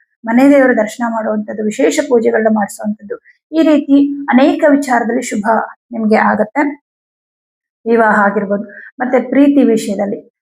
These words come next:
ಪ್ರೀತಿ ಪ್ರೇಮದ ವಿಚಾರದಲ್ಲಿ, ಆ, ಸಕ್ಸಸ್ ಅನ್ನ ಕೂಡ ಪಡಿತೀರಾ. ಅದು ಕೂಡ ಮೇ ನಂತರ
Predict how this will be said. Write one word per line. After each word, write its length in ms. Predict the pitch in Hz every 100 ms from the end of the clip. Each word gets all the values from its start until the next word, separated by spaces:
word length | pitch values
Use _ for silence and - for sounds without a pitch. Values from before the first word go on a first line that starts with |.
| _
ಪ್ರೀತಿ 340 | 277 285 285
ಪ್ರೇಮದ 340 | 277 247 247 240
ವಿಚಾರದಲ್ಲಿ, 840 | 240 233 233 226 208 214 247 - - _ _
ಆ, 280 | - 226 208
ಸಕ್ಸಸ್ 480 | 208 247 247 311 277
ಅನ್ನ 120 | 247 233
ಕೂಡ 120 | 233 226
ಪಡಿತೀರಾ. 400 | 214 214 220 226
ಅದು 160 | 220 240
ಕೂಡ 200 | 240 233 233 - - _
ಮೇ 180 | 226 240
ನಂತರ 380 | 233 220 233 214